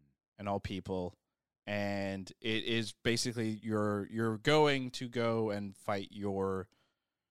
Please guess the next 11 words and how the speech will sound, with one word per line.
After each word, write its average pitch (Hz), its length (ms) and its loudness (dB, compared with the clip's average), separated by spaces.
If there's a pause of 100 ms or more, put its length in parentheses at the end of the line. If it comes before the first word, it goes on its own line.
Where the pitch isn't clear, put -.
(240)
not 156 160 -2
your, 110 180 0 (100)
your 110 140 -6
demons 107 400 -2
or 98 60 -4
whatever, 92 260 -4
but, 98 180 -4
like, 98 280 -6
your, 107 180 -6 (340)
it's - 160 -6
a, 120 60 -4